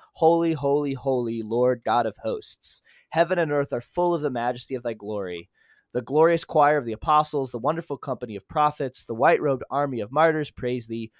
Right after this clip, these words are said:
Holy Church throughout the world doth acknowledge thee,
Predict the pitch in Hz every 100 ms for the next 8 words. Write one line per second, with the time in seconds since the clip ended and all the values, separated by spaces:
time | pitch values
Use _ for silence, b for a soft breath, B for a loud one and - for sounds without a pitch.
0 | _ 165 185 180 - 151 143 - 120 123
1 | 151 147 123 123 123 123 120 120 123 -
2 | 107 - 107 107 104 - 113 104 95